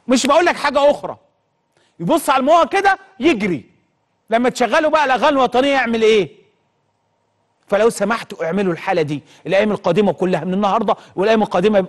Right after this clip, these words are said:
في كل مكان. اشتغل لو سمحت. اجتماعات مهمة النهاردة السيد الرئيس. عندنا أخبار كتيرة وعندنا فقرة في الجزء الثاني، ولكن خليني أقول لكم الحاجات وخليكم أكلمكم عن النهاردة. كانوا بيقول لك نازلين التلات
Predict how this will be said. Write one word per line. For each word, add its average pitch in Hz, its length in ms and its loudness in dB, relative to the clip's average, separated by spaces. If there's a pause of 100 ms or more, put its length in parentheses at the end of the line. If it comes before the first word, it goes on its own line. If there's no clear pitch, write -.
في 214 160 -6
كل 247 480 2
مكان. 151 420 -2 (640)
اشتغل 139 360 -2
لو 117 100 -4
سمحت. - 360 -16 (1400)
اجتماعات 202 400 -2
مهمة 202 380 2
النهاردة 185 440 0
السيد 180 280 -2
الرئيس. 202 480 0 (1160)
عندنا 160 320 0
أخبار 202 220 0
كتيرة 220 320 0
وعندنا 175 360 0
فقرة 190 300 -2
في 143 80 -4
الجزء 160 300 -2
الثاني، 233 360 -2 (200)
ولكن 175 240 0
خليني 180 280 0
أقول 165 120 0
لكم 185 160 0
الحاجات 175 420 -2 (320)
وخليكم 196 380 0
أكلمكم 196 380 0
عن 202 180 0
النهاردة. 208 380 -2
كانوا 247 260 -2
بيقول 254 220 0
لك 311 160 -2
نازلين 262 360 -2
التلات 330 600 0